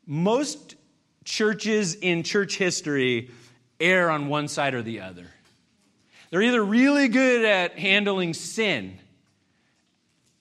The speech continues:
Sometimes they're real harsh. Sometimes people get excluded because they can't live up to the standard of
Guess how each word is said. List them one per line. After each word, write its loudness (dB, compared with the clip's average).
Sometimes -4
they're -2
real 0
harsh. -6
Sometimes -6
people -6
get -4
excluded -8
because -10
they -6
can't -10
live -8
up -8
to -18
the -12
standard -8
of -12